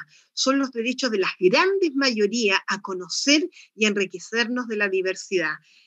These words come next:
Esto pasa por hacer mucho trabajo de conciencia de los derechos de todos y todas, de las condiciones en que viven los grupos excluidos. Es decir, cuando yo comentaba en mi región con mis colegas, em,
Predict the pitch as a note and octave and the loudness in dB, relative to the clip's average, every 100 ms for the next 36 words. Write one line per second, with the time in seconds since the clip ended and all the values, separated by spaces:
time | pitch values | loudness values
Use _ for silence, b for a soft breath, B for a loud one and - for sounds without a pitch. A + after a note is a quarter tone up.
0 | b - B3 D#4+ C4 E4+ F#4 - - F#3+ | b -6 -2 -2 4 4 4 -2 -4 -4
1 | G3+ G3+ F3+ - A3+ G#3 G#3+ D4 - C#4+ | -2 -6 -4 -4 -4 0 0 2 0 -2
2 | C4+ C4 C4+ - C#4 C#4 G3 G#3 F#3+ F3 | 2 4 2 0 -6 -4 -4 -4 -4 -2
3 | - D4+ E4+ B3+ A3 - A3+ G#3+ F#3+ F#3+ | 2 4 6 4 -2 -4 -2 -2 -2 -8
4 | F#3+ F#3 G3+ G#3+ A3+ G#3 F#3 G3 F#3+ F#3+ | -8 -2 0 0 -2 -4 -4 -6 -8 -8
5 | F#3 D#3 A#3+ A3+ A3+ A#3 B B G3 G3+ | -10 -2 0 2 0 -2 B B 2 2
6 | G3+ - A3 G#3 G3 - - D#4+ F4+ F#4+ | 2 -2 -2 -2 -2 -4 4 6 6 2
7 | - D4 A#3+ A3+ G#3 C4 C4 C#4 B3 F#3+ | 0 -2 -2 -6 -2 0 2 0 0 -2
8 | G3+ A3+ A3+ A3 A3 - - G#3 A3 A#3+ | -2 -2 -4 -8 -8 -12 -8 -6 -2 0
9 | A3 E3 C#3 - B B G3 G#3 A3+ A3+ | 0 -2 -14 -20 B B -8 -8 -4 -2
10 | G#3+ G3+ C4+ D#4 D4 C#4+ - D#4 A3 G3 | 0 0 2 4 4 4 2 2 2 -2
11 | G3 F#3+ G#3 - A#3+ A3 G#3+ G#3+ - G3 | -4 -6 -10 -6 -6 -6 -6 -8 -8 -4
12 | G3+ A3 A3 A#3 B B B B - G#3 | 2 2 2 -2 B B B B 4 6
13 | G#3 G3+ G3+ G3+ G3 | 6 6 2 0 -4